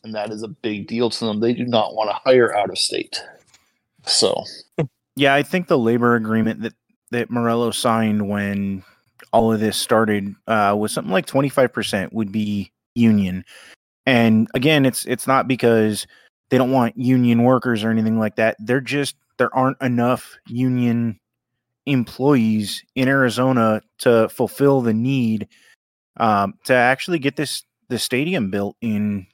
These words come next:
Speaker 2: the three-year timeline that they want. Yeah, they could go a hundred percent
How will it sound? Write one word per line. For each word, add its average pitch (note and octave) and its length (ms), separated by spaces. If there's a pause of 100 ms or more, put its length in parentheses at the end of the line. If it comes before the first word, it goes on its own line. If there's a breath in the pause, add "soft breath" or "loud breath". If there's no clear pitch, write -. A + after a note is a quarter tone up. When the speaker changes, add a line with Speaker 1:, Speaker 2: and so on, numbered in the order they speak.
(180)
Speaker 2:
the A2 200
three-year C3 380
timeline C3 560
that B2 140
they G#2 100
want. A#2+ 340 (640 soft breath)
Yeah, D3+ 180
they B2+ 140
could D3 180
go C3 160
a A#2+ 80
hundred C3+ 280
percent C#3 460